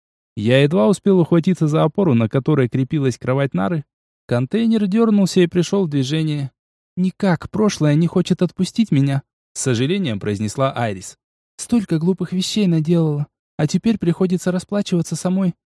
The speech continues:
и ещё тебе досталось". "После всего, что между нами было, уже нельзя делить проблемы на твои и мои. Будем решать сообща.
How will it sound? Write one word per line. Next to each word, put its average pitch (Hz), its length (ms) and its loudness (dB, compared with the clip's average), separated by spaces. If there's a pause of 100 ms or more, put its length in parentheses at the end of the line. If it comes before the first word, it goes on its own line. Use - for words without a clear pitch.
(100)
и 208 60 2
ещё 202 260 0
тебе 208 260 0
досталось". 160 560 0 (480)
"После 147 400 -2
всего, 170 420 -2
что 117 200 -2
между 123 380 4
нами 127 300 6
было, 123 360 4
уже 107 260 2
нельзя 165 400 6
делить 180 360 -2
проблемы 175 440 2
на 120 160 0
твои 143 400 0
и 120 40 0
мои. 127 380 -4 (120)
Будем 117 440 2
решать 104 440 4
сообща. 110 600 2